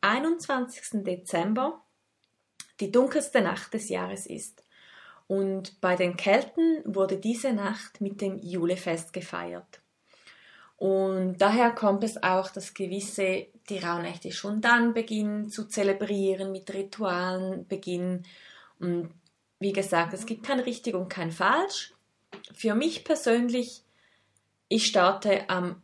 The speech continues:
mit der ersten Rauhnacht am vierundzwanzigsten, fünfundzwanzigsten Dezember. Und ich werde das auch dieses Jahr so machen.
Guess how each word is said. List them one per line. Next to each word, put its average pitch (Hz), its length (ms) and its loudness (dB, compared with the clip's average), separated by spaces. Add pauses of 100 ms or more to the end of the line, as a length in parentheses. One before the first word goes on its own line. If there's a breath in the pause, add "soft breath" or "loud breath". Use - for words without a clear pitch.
mit 202 240 -4
der 185 180 6
ersten 220 320 2
Rauhnacht 226 720 4
am 175 300 -2
vierundzwanzigsten, 196 880 -4
fünfundzwanzigsten 170 960 -8
Dezember. 160 680 -6 (640)
Und 202 100 -2
ich 196 140 -6
werde 180 240 2
das 175 220 -8
auch - 200 -6
dieses 254 340 -6
Jahr 240 160 -2
so 208 180 -4
machen. 190 460 -6